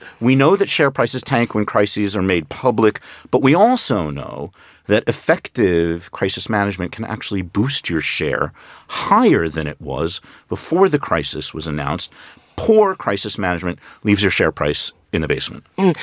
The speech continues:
Speaker 2: And this is the interesting point, isn't it, Terry, that any company, no matter how big or small it is, it needs to have some sort of plan that it can call upon if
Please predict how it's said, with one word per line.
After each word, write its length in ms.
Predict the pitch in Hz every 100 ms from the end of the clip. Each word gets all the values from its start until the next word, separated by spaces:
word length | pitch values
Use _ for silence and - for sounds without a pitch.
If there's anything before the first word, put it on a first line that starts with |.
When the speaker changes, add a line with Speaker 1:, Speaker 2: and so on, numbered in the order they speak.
| -
Speaker 2:
And 80 | -
this 120 | 220
is 80 | 180
the 100 | 143
interesting 420 | 131 123 113 113
point, 260 | 113 120 117
isn't 280 | 131 127 120
it, 140 | -
Terry, 280 | 120 107 101
that 220 | 117 - - - _ _ _
any 280 | 151 143 131
company, 460 | - 107 104 98 107
no 80 | 101
matter 260 | 107 101
how 240 | 104 101 92
big 240 | 117 104
or 120 | 104
small 360 | - 104 104 101
it 140 | 92
is, 260 | 104 95 -
it 140 | 123
needs 300 | 120 120 127 -
to 100 | 104
have 320 | 104 95 - -
some 320 | - 127 117
sort 300 | 98 110 101
of 180 | 107 -
plan 540 | - 113 107 95 98 - - _ _
that 100 | 117
it 100 | -
can 200 | 107 104
call 340 | - 156 127
upon 360 | 104 95 95 101 - - _ _ _
if 400 | 147 131 -